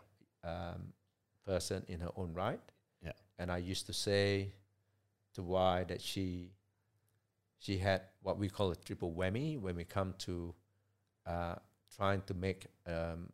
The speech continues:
Speaker 1: success for, for someone like us in Australia.
Speaker 2: Mm-hmm.
Speaker 1: So, um, speaking frankly, we still have some friction in, in Australia when it, you are not white Anglo and male.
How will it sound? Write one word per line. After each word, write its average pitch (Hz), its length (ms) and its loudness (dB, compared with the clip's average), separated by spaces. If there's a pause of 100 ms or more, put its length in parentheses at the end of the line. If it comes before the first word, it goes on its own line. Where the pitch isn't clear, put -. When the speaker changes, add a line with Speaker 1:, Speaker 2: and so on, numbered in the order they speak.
(160)
Speaker 1:
success - 400 2
for, 90 440 2 (880)
for 95 80 -8
someone 95 640 0
like 85 200 0
us 104 360 4
in 90 120 -6
Australia. 123 460 2 (120)
Speaker 2:
Mm-hmm. 87 160 6 (380)
Speaker 1:
So, 92 460 4 (540)
um, 90 360 -4 (320)
speaking 95 480 -2
frankly, 113 720 4 (580)
we 95 80 -12
still 113 240 4
have 87 180 2
some 82 140 -2
friction 160 380 -2 (420)
in, 92 200 -4
in 92 120 -2
Australia 92 420 4
when 90 160 0
it, 92 120 -2
you 92 120 2
are 87 60 0
not 95 320 2
white 90 260 2
Anglo 92 460 0 (520)
and 90 140 0
male. 85 280 0